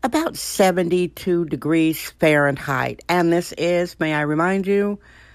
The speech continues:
February twenty-second, twenty twenty-one. They are streaming in daily. But there are two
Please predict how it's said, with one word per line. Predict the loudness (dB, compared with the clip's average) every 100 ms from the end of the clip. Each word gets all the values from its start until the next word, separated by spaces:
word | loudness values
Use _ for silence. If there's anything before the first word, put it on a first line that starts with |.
| _ _ 2
February | 4 6 4 4 2
twenty-second, | 0 -2 -2 -2 4 2 4 0 2 0
twenty | -2 -2 -4
twenty-one. | -2 -2 0 -2 2 2 2 2 -2 -8 -20 _ _ -20 _ -20 _ -20 -20 -20 -20 -20 -20 -20 -20 -20 -20 -16 2
They | 4 6
are | 4 2
streaming | 0 0 4 4 4 4
in | 4 2 4
daily. | 2 4 2 2 -2 -4 -10 _ _ _ _ -20 -20 -14 -2
But | 2
there | 6 4
are |
two | 4 2 0 -2